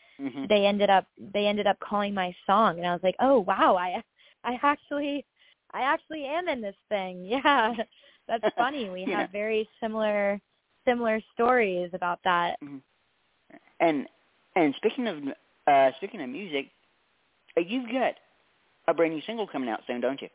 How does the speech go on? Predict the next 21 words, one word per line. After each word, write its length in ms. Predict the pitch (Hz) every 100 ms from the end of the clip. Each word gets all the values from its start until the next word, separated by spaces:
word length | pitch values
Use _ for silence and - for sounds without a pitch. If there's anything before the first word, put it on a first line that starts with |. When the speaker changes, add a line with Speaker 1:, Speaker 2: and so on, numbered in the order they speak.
| _ _ _ _ _ _ _ _ _ _
Speaker 2:
I 160 | 254 302 208 -
do, 440 | 311 349 370 320 233
at 120 | 233
the 100 | 269 -
end 160 | 262
of 60 | 285
this 120 | 277 -
month, 480 | 254 269 320 220 202 -
on 160 | 214
the 80 | 226 -
thirty-first. 680 | 240 254 269 - 277 220 196 _ _ _ _ _ _ _ _ _ _ _ _ _ _ _ _ _ _ _ -
Speaker 1:
Yeah. 220 | 147 110 -
Uh, 920 | 143 127 113 _ _ _ _ _ -
uh, 260 | 160 147 156
now, 120 | 165
if 60 | 160
I 40 |
remember 240 | 151 175 196
correctly, 440 | 185 170 175 156
it, 180 | 143 151
it's 120 | 160